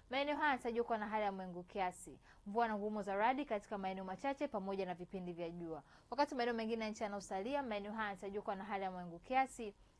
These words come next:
pamoja na vipindi virefu vya jua. Ufuatao ni utabiri wa hali ya hewa siku nne zijazo kwa baadhi ya miji hapa nchini. Dar es Salaam, kiwango cha chini cha joto nyuzi joto ishirini na mbili.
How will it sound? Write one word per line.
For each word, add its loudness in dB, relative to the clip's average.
pamoja 2
na -2
vipindi -4
virefu -4
vya -4
jua. -6
Ufuatao 4
ni 0
utabiri 2
wa 6
hali 2
ya 2
hewa 4
siku -8
nne -4
zijazo 2
kwa 4
baadhi 8
ya 2
miji -2
hapa -4
nchini. -12
Dar 0
es 2
Salaam, 2
kiwango 0
cha -2
chini -4
cha -4
joto 0
nyuzi -6
joto 0
ishirini -8
na -8
mbili. -6